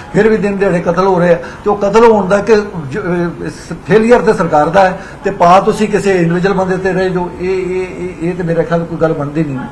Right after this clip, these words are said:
ਤੇ ਜੇ ਇਹਨਾਂ, ਇਹਨਾਂ ਬੰਦਿਆਂ ਨੂੰ ਕਿਸੇ ਨੂੰ ਵੀ ਥ੍ਰੈਟ ਆ, ਉਹ ਜਾਂ ਕੁਛ ਕਿ-, ਕਿਸੇ ਦਾ ਕ-, ਮਰਡਰ ਹੋ ਗਿਆ ਤੇ ਤੁਹਾਡੇ ਕੋਈ ਇਨਪੁਟ ਪਹਿਲਾਂ ਸੀ, ਤੁਸੀਂ ਉਹਨੂੰ ਸਿਕਿਉਰਿਟੀ ਸੇਵ ਕਰਨਾ ਸੀ। ਹੁਣ ਦਿਨ ਦਿਹਾੜੇ ਰੋਜ਼ ਕੋਈ ਮੇਰੇ ਖਿਆਲ ਪਤਾ ਨਹੀਂ ਕਿੰਨੇ ਕਤਲ ਹੋ ਜਾ ਰਹੇ। ਤੇ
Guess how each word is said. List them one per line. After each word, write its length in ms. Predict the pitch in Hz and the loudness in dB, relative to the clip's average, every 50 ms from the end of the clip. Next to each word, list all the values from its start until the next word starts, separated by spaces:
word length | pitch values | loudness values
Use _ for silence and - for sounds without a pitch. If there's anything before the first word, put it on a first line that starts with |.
| - - - - - - - - - - - - - - - - - - - - - - - - - - - - - - - - | -14 -18 -20 -20 -20 -20 -20 -20 -20 -20 -20 -20 -20 -20 -20 -20 -20 -20 -20 -20 -20 -20 -20 -20 -18 -20 -20 -18 -20 -20 -20 -12
ਤੇ 80 | - 151 | -10 -4
ਜੇ 140 | 147 165 190 | 0 0 0
ਇਹਨਾਂ, 200 | 196 196 214 214 | 2 2 2 2
ਇਹਨਾਂ 340 | 208 208 208 202 190 208 208 | 2 0 -2 -2 -2 -2 -2
ਬੰਦਿਆਂ 380 | 165 151 151 151 165 170 175 | -2 -2 -2 0 2 2 2
ਨੂੰ 140 | 190 202 185 | 0 -2 -4
ਕਿਸੇ 280 | 165 175 160 - - 175 | -4 -4 -4 -2 -2 -2
ਨੂੰ 120 | 185 208 | 0 0
ਵੀ 100 | 208 202 | 0 -2
ਥ੍ਰੈਟ 320 | 180 160 151 156 156 151 175 | -2 -2 -2 -2 -2 -2 -2
ਆ, 140 | 147 147 185 | -2 -2 0
ਉਹ 120 | 185 180 | -2 -2
ਜਾਂ 220 | 170 175 175 170 | 0 0 0 0
ਕੁਛ 260 | 170 - 170 156 - 165 | 0 -2 -4 -6 -6 -8
ਕਿ-, 160 | - - 156 | -14 -14 -12
ਕਿਸੇ 180 | 143 - 170 | -6 -6 -2
ਦਾ 80 | 143 170 | 0 0
ਕ-, 140 | 170 165 185 | -2 -2 -6
ਮਰਡਰ 300 | 170 143 143 151 147 165 | -6 -4 -4 -2 -2 0
ਹੋ 160 | 185 175 147 | 0 0 0
ਗਿਆ 160 | 131 135 151 | 0 -2 -4
ਤੇ 140 | 151 - 233 | -2 -4 -4
ਤੁਹਾਡੇ 260 | 214 - 202 - 160 | -2 -2 -2 -2 -2
ਕੋਈ 240 | 160 185 196 196 196 | -2 -2 -2 -2 -2
ਇਨਪੁਟ 340 | 196 180 170 202 202 180 - | -2 -4 -2 -4 -4 -6 -4
ਪਹਿਲਾਂ 260 | 190 180 190 208 202 | -6 -6 -4 -4 -6
ਸੀ, 100 | - 190 | -6 -8
ਤੁਸੀਂ 280 | 196 214 214 165 196 214 | -10 -10 -10 -8 -8 -6
ਉਹਨੂੰ 180 | 214 214 202 | -6 -6 -8
ਸਿਕਿਉਰਿਟੀ 500 | - - - 180 180 175 190 202 196 180 - - - - - | -8 -6 -6 -6 -4 -4 -4 -4 -4 -6 -8 -12 -14 -16 -6
ਸੇਵ 240 | - 175 185 208 | 0 2 2 2
ਕਰਨਾ 340 | 196 - 196 175 170 180 190 | 2 2 0 0 0 0 -2
ਸੀ। 260 | 170 - 190 196 233 - - - - - - | -2 -4 -6 -6 -6 -10 -12 -16 -18 -6 -4
ਹੁਣ 140 | 170 196 185 | -4 -2 0
ਦਿਨ 200 | 165 196 208 214 | 0 0 0 2
ਦਿਹਾੜੇ 300 | 208 220 214 180 185 202 | 4 4 4 4 2 2
ਰੋਜ਼ 460 | 202 180 165 165 190 220 254 247 240 | 0 0 0 0 4 4 4 4 4
ਕੋਈ 200 | - 233 226 214 | 2 2 2 2
ਮੇਰੇ 220 | 185 180 196 202 | 2 -2 -2 -2
ਖਿਆਲ 180 | 175 196 190 196 | 0 0 0 0
ਪਤਾ 260 | 180 165 202 180 180 | -2 -6 -4 -2 -2
ਨਹੀਂ 100 | 175 180 | -2 -2
ਕਿੰਨੇ 220 | 170 185 175 180 175 | -4 -2 -4 -2 -2
ਕਤਲ 240 | 180 185 180 190 | -4 -6 -4 -4
ਹੋ 100 | 196 190 | -4 -2
ਜਾ 120 | 180 170 170 | 0 -2 -2
ਰਹੇ। 180 | 165 180 170 - - - - - | -2 -4 -8 -12 -14 -18 -18 -8
ਤੇ 60 | - | -6